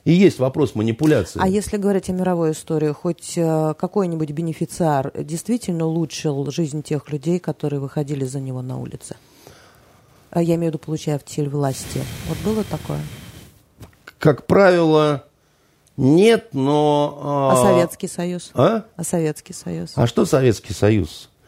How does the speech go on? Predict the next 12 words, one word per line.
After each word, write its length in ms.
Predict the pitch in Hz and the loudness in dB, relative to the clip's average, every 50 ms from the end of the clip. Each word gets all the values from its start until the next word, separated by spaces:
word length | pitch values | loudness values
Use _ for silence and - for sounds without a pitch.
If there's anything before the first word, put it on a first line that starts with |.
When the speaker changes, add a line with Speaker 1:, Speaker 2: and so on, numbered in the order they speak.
| _ _ _ _ _ _ _ - | _ _ _ _ _ _ _ -2
Speaker 1:
Вы 600 | 127 110 117 147 165 175 175 175 175 180 175 170 | 2 4 6 8 8 8 8 6 6 4 2 2
имеете 420 | 165 180 185 185 175 160 - 165 | 2 4 6 6 4 4 2 0
в 40 | 160 | 2
виду 640 | 170 165 160 170 175 175 175 170 165 165 165 165 156 | 2 4 6 6 6 8 8 6 6 4 2 2 2
вот 180 | 156 170 160 170 | 0 0 2 2
этих 260 | 175 170 - 165 139 151 | 2 2 2 0 2 4
большевиков, 640 | 160 160 147 - 170 165 170 165 - 185 175 143 - | 2 2 2 2 4 4 4 4 6 4 4 4 4
которые 560 | - 160 151 - 170 165 160 165 160 160 156 | 0 0 0 2 0 2 4 4 4 4 4
жили 320 | 147 151 160 165 160 156 | 4 4 4 4 4 4
бедненько, 480 | 151 147 156 165 156 151 170 165 147 165 | 4 4 4 4 4 4 0 0 0 0
но 120 | 165 175 | 2 2
чистенько? 640 | 160 - 233 233 190 - 147 123 90 95 - - 101 | 0 2 0 0 0 2 0 0 2 2 0 -2 -2